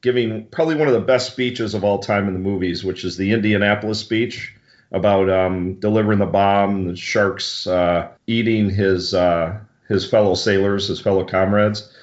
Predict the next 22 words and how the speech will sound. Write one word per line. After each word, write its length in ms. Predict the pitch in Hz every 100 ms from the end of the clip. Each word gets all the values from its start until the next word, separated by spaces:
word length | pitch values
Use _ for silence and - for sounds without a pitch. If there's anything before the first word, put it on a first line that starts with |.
| - - _
And 140 | 110 113
I 120 | 156
always 240 | 185 147
thought 260 | - 135 131
that, 300 | 113 98 -
um, 460 | 101 95 90 87 90
I 100 | 113
heard, 440 | 110 110 196 190 135
like, 400 | 131 104 - - _ _ -
there 120 | 127
was 160 | 113 107
one 240 | 131 160
day 180 | 156 156
that 160 | 135 110
he 80 | 110
did 200 | 127 131
it 120 | 120
when 100 | 110
he 60 | 92
was 120 | 92
completely 520 | 110 107 131 113 107
drunk. 500 | 85 107 110 110 107